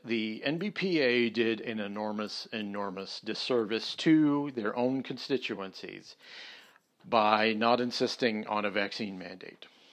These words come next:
And the, the, I, during the Nuggets, uh, uh,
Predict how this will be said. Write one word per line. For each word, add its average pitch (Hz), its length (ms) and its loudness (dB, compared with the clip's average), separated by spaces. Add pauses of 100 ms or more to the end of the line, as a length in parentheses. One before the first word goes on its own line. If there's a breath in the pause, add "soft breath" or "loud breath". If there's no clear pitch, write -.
(420 soft breath)
And 117 800 4 (1700 soft breath)
the, 160 100 6
the, 143 260 8
I, 127 460 4 (220)
during 151 260 8
the 151 80 6
Nuggets, 147 540 4 (200)
uh, 110 520 0 (1160)
uh, 101 260 -10